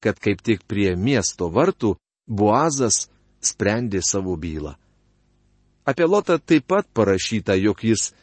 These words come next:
sėdėjo vartuose, o tai reiškia, jog jis įsivėlė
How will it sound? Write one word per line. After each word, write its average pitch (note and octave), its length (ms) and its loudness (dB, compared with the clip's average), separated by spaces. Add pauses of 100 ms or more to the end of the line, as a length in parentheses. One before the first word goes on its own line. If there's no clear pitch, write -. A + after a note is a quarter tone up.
(180)
sėdėjo B2 720 4
vartuose, F#2+ 800 0 (600)
o G2 80 -4
tai F#2 200 -2
reiškia, G#2+ 460 -2 (500)
jog A2 240 0
jis F3 320 0
įsivėlė B2 680 0